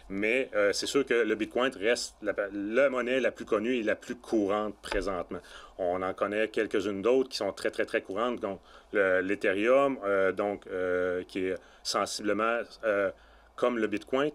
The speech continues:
mais qui, euh, a un, une valeur beaucoup moindre présentement parce qu'elle est toujours en, en, en, comment je dirais, en développement. C'est une monnaie qui est encore, euh, à, à faire ses preuves au niveau des marchés, mais qui est très, très, très populaire auprès des, des gens qui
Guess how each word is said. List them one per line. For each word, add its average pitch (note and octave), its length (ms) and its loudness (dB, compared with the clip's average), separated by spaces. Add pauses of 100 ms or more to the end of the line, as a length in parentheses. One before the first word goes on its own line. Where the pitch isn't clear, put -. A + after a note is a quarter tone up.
mais B2 260 0
qui, D#3+ 420 -4 (360)
euh, G#2 480 4
a A2+ 300 2
un, G#2 340 -6
une A#2 100 -6
valeur C3 280 4
beaucoup C3 200 -6
moindre C3+ 300 2
présentement A2+ 500 0
parce - 180 -4
qu'elle A#2 200 -2
est A2+ 80 2
toujours C#3 580 2
en, G#2 220 -2 (400)
en, G#2 120 -4
en, F#2 420 -6 (180)
comment G2+ 160 -4
je E2+ 60 -10
dirais, G#2 280 -2
en G2 300 -4
développement. A2+ 460 -2 (560)
C'est - 240 -10
une G#2+ 80 -4
monnaie G#2 200 0
qui A#2+ 80 -4
est A2 80 -2
encore, A2+ 460 4
euh, G2 180 2
à, F2+ 380 -4
à F2 80 -4
faire A#2 220 0
ses A2 160 -2
preuves A2 400 2
au G#2 80 -2
niveau G2 180 -4
des G2 80 -4
marchés, G2+ 300 -2
mais C3+ 140 -2
qui - 100 -4
est A#2 80 -2
très, A#2+ 120 -2
très, A#2+ 140 -2
très C3 160 -2
populaire A2+ 480 0
auprès G2+ 300 -2
des, F#2+ 200 0
des F2 160 -4
gens G2+ 160 -6
qui - 160 -16